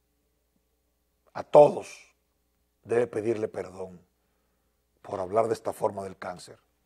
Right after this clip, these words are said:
y por reírse de una persona que falleció de cáncer. Me duele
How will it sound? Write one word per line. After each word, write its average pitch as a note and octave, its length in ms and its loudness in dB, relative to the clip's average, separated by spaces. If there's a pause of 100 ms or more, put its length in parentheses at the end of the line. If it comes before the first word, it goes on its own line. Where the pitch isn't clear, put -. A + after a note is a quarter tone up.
(420)
y B2+ 80 -4
por B2+ 260 6
reírse D#3 640 4 (760)
de A#2+ 80 2
una C#3+ 220 6
persona D3 540 4
que A#2+ 80 -4
falleció A#2 380 0
de C3 120 4
cáncer. D#3+ 720 6 (1300)
Me G#2+ 120 -4
duele C#3 640 6